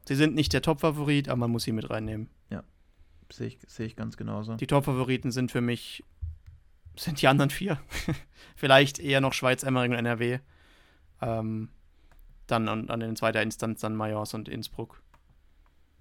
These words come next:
Speaker 1: Weiß ich nicht, wie du das siehst.
Speaker 2: Ja,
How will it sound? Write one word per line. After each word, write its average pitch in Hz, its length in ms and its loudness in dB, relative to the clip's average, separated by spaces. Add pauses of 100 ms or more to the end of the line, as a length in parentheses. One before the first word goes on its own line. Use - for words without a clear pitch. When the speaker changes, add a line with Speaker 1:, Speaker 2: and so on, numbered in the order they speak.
(180)
Speaker 1:
Weiß 104 180 -8
ich 107 60 -8
nicht, 107 220 -10
wie 110 80 -10
du 110 80 -8
das - 160 -8
siehst. - 380 -14 (1300)
Speaker 2:
Ja, 110 280 -2